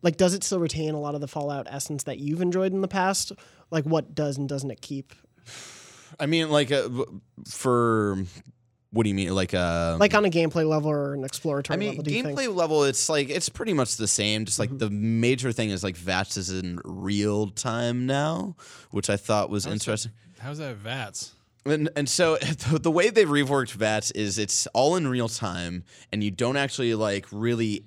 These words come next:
Speaker 2: aim anywhere. It'll just give you a percentage of how likely you are to hit an enemy. You could be aiming, like, this way, like, up towards the sky, and, like, if the enemy is in your frame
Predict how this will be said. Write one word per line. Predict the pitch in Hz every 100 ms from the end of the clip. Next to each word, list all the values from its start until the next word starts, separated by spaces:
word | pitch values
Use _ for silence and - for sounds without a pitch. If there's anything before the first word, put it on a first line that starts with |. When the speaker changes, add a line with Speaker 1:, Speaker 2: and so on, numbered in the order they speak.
| 101
Speaker 2:
aim | 107 113
anywhere. | 110 127 131 135 135
It'll | 101 107 101
just | 107 113
give | 143
you | 123 117
a |
percentage | 113 104 - 110 107
of | 104
how | - 104 107
likely | 101 98 101 95
you | 92 92 -
are | 92 95
to | - 87
hit | 78 - - 101
an | 98
enemy. | 98 110 147 175 - - - 131
You |
could | 139 165
be | 165
aiming, | 139 139 139
like, | 120 117
this | 127 117 117
way, | 107 95 90 95 _ _ _
like, | 107 - -
up | 127 -
towards | 143 127 107
the | 104
sky, | - 120 110 104 92
and, | 101
like, | 98 101
if | 104
the | 104 110
enemy | 117 127 120
is | 104
in | 113
your | 107
frame | 101 120 113 104 101